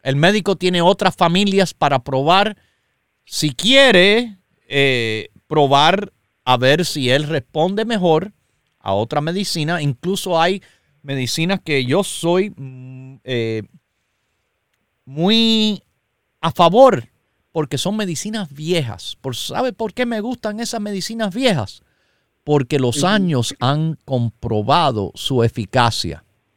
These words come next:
Speaker 1: El problema es que,
Speaker 2: Ok.
Speaker 1: como son tan viejas,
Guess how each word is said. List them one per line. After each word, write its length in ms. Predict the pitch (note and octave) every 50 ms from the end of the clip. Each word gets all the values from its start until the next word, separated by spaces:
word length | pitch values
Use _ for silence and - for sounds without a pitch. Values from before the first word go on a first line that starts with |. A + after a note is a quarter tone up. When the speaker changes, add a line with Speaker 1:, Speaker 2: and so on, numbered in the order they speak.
| _ _ _ _ _ _ _ _ _ _ _
Speaker 1:
El 140 | - C#4+ -
problema 680 | - D#4 D#4 D4 C4+ A3+ G#3 A3 A3+ A3+ G#3+ G3 D#3+
es 240 | D#3 E3+ D#3+ - -
que, 160 | - C#3+ A#2+
Speaker 2:
Ok. 300 | A2+ G#2 - - G#2 G2 _
Speaker 1:
como 200 | - D#3 C#3 C3
son 240 | - - F#3+ A3+ A#3
tan 240 | - A3+ A3+ A3 G3
viejas, 580 | A3+ G#3 F3 C#3 A#2+ B2+ C#3 - - - -